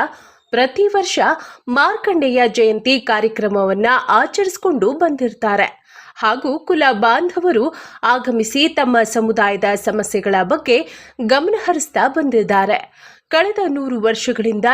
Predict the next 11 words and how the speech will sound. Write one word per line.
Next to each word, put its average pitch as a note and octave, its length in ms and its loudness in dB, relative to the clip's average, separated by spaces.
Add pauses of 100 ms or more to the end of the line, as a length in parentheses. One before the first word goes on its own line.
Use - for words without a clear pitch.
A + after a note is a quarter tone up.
(140)
ನಿರಂತರವಾಗಿ C#4+ 1000 0 (440)
ಜಯಂತಿ E4+ 480 0
ಕಾರ್ಯಕ್ರಮಕ್ಕೆ A#3 840 0 (140)
ಆಗಮಿಸುವುದಲ್ಲದೆ G#3 1040 0 (440)
ಸಮುದಾಯದ B3+ 640 2 (100)
ಸರ್ವತೋಮುಖ D4+ 880 0
ಅಭಿವೃದ್ಧಿಗೆ D#4 640 -2 (360)
ಸಹಕಾರವನ್ನ F4 880 0 (120)
ನೀಡ್ತಾ C#4 520 -2
ಬಂದಿದ್ದಾರೆ. G3+ 640 -2 (2000)
ಕಾರ್ಯಕ್ರಮದಲ್ಲಿ F#4 760 2